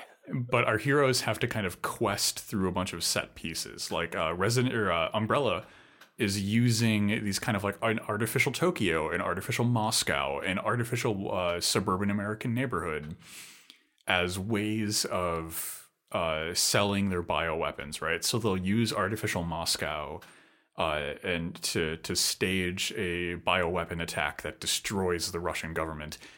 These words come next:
And then they'll use the, the results from that experiment to sell the virus to Russia's enemies.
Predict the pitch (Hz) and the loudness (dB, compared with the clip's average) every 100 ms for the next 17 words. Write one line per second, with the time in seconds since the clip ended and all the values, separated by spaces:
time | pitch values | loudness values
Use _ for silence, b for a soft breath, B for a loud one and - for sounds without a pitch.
0 | B - 113 104 104 104 104 110 104 110 | B 0 2 4 2 2 2 2 2 0
1 | 98 98 98 95 85 82 - - 101 87 | -2 -2 -2 -2 0 0 0 -2 0 0
2 | 82 - - 78 90 92 - - - - | 0 -2 -4 -2 -2 -2 -2 0 2 2
3 | 98 95 95 92 82 82 78 80 - - | 2 2 0 -2 -2 -2 -2 -4 -4 -4
4 | 82 76 - 95 - - - 120 | -4 -2 -4 -4 -6 -8 -8 -10